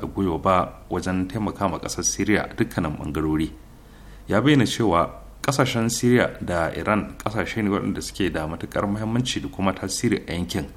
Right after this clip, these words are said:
Saboda haka yin aiki a tsakaninsu tare da ƙarfafa juna ya zama wajibi,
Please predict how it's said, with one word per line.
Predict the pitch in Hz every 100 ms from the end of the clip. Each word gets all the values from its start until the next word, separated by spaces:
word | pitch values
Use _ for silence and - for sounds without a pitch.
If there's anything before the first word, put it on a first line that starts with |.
| - - - -
Saboda | - 85 85 87
haka | 90 82
yin | 92 - -
aiki | 101 - 85 73 - - -
a | 80 78
tsakaninsu | 85 92 95 104 - 85 - -
tare | 76 90
da | -
ƙarfafa | - 101 95 -
juna | - 98 101 92 101
ya | 98
zama | 95 95 98
wajibi, | 98 - 76